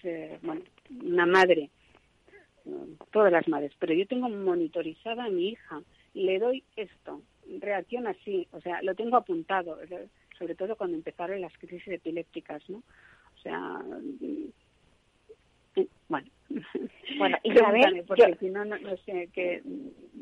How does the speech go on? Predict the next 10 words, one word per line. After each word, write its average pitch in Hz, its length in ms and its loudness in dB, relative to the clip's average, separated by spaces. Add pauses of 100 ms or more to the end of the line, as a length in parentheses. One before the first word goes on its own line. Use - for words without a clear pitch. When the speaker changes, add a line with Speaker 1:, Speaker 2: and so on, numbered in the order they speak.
(560)
Speaker 1:
Mira, 180 300 6 (240)
decirte 240 500 -2
que 226 220 -4
Isabel 196 640 -2 (540)
fue 214 200 0
diagnosticada 180 880 -6
de 165 100 -4
autismo, 170 800 -8 (680)
autismo 220 640 -4 (100)
oral 175 380 -4